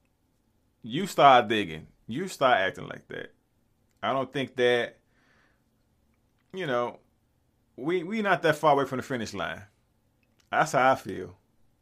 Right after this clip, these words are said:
I've been preaching that, uh, uh, African Renaissance is coming again, and I don't see why you could not believe that when you had people like Mansa Musa in them, and you had, you know, ancient Egypt, India,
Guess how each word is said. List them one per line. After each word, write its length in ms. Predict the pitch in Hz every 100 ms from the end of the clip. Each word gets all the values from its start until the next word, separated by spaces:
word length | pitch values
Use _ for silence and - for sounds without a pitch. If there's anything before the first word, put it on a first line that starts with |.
| _ _
I've 200 | 98 104
been 200 | 107 110
preaching 380 | 107 139 131 127
that, 240 | 120 117 98
uh, 600 | 101 107 104 101 101 -
uh, 180 | 98 -
African 440 | 120 131 123 - 127
Renaissance 680 | 131 135 131 135 135 131 -
is 260 | 98 92
coming 340 | - 120 127 113
again, 440 | 107 127 143 120
and 100 | 95
I 40 | 117
don't 180 | 135
see 120 | 127 127
why 120 | 117
you 140 | 120
could 200 | 123 127
not 260 | 120 117 92
believe 360 | 98 160 160
that 220 | 107 110 104
when 400 | 110 110 107 - _ _ _ _ _ _ -
you 180 | 123
had 220 | 123 120 -
people 200 | 131 120
like 180 | 117
Mansa 360 | 107 127 - 107
Musa 340 | 120 208 -
in 100 | 98
them, 200 | 82 80 92 _ _ _ _ _ _ _ -
and 180 | 107 110
you 140 | 120
had, 380 | 113 113 107 - _ -
you 80 |
know, 120 | 107 95
ancient 340 | 123 - 95
Egypt, 500 | 127 135 113 127 -
India, 880 | 120 135 131 131 131 131 131 131